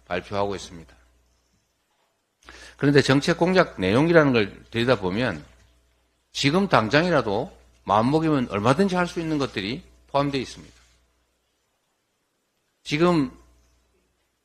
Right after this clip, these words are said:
국가 권력을 가지고 행정 권력을 위임받아서 예산과 권한을 가지고 있습니다.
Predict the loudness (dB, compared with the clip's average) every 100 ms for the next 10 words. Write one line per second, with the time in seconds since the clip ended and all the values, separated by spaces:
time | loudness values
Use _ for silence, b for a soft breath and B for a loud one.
0 | _ _ -12 2 4 6 4 4 4 2
1 | 0 -2 -2 -6 -4 -4 0 0 2 0
2 | 0 -2 -4 -8 -14 -20 -8 -4 -2 -2
3 | -2 -2 -6 -12 -12 -20 _ _ _ _
4 | _ -12 0 2 4 2 2 0 0 -4
5 | -12 _ _ _ _ -2 0 0 -2 -4
6 | -10 -16 -10 -6 -6 -6 -8 -10